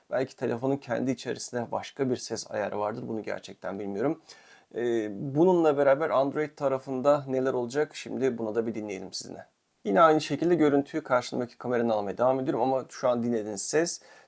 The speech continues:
direkt olarak Android'li telefonun üzerine çekilen videonun gelen sesi. Çok uzun bir cümle <laughs> oldu. Ee, böylece üç cihaz arasında ne gibi farklılıklar olacak bunu duymaya çalışacağız.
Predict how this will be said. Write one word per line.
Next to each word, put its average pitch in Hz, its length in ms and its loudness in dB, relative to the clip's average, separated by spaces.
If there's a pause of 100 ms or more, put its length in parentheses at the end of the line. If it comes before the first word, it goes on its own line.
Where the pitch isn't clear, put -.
direkt 127 320 4
olarak 131 280 4
Android'li 127 520 2
telefonun 110 460 -4
üzerine 113 440 -2
çekilen 127 500 -2
videonun 127 500 2
gelen 135 300 2
sesi. 120 460 -4 (300)
Çok 117 220 0
uzun 107 220 -4
bir 107 60 -4
cümle 120 300 6
<laughs> - 40 -12
oldu. 170 360 4 (460)
Ee, 156 260 6 (380)
böylece 185 420 10
üç - 520 0
cihaz 139 380 4
arasında 135 400 4
ne 131 140 4
gibi 131 340 2
farklılıklar 117 600 0
olacak 143 400 2
bunu 127 400 4
duymaya 107 360 -2
çalışacağız. 156 600 -2